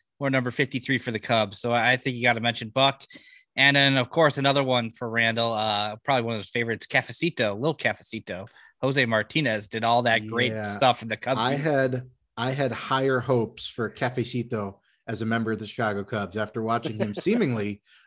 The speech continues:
Speaker 2: uh, torment the Cubs as a member of the Cardinals. It did not work out. I don't believe he had a hit in his time as a Cub, but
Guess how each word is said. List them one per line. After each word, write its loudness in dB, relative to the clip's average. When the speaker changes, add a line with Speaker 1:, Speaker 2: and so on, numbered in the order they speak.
Speaker 2:
uh, -4
torment -2
the -8
Cubs -2
as -6
a -4
member -2
of -2
the -10
Cardinals. -2
It -10
did 2
not 0
work -2
out. 2
I 0
don't -2
believe 0
he -2
had 0
a -6
hit -2
in -2
his -4
time -2
as -4
a -8
Cub, -2
but -4